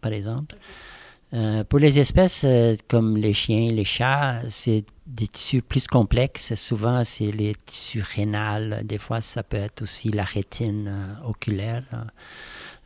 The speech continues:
Euh, des, des, des fois, des, des, des blessures des colonnes vertébrales où <clears throat> on travaille sur la, <clears throat> la,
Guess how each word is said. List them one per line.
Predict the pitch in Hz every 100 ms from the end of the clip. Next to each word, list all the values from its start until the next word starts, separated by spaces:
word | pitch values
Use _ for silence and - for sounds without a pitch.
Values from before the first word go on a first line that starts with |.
| 143
Euh, | 104 101 98 98 101
des, | 101 107 104
des, | 107 107 107 104 -
des | 107
fois, | 98 127 120 117
des, | 107 101 98
des, | 101 101 98 101
des | 104
blessures | 104 104 107 - 120
des | 113 107
colonnes | - 110 110
vertébrales | 101 95 - 113 101 110 110 117 120
où | 110 113 - -
<clears throat> | 170 143 - -
on | 131 110
travaille | 113 98 110
sur | 104 -
la, | 110 101 95 85 - - -
<clears throat> | - - - -
la, | 143 156 139 123 117 107 101 98 98 95